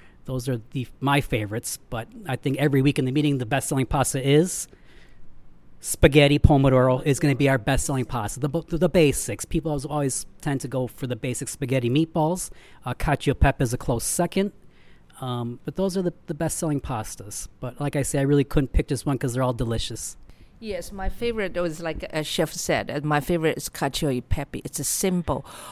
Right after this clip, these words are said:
Speaker 2: Um, um, the spaghetti is all handmade, p-, uh, uh,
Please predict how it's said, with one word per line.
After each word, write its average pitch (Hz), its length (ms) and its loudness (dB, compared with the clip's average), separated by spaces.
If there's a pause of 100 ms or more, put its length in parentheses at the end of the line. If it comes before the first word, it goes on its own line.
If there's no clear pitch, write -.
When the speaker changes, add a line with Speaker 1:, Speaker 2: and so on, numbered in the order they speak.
(120)
Speaker 2:
Um, 151 500 4
um, 147 440 2 (760)
the 156 80 4
spaghetti 196 580 2
is 156 140 0
all 143 100 4
handmade, 185 680 -4
p-, - 160 8
uh, 147 180 0
uh, 135 240 -2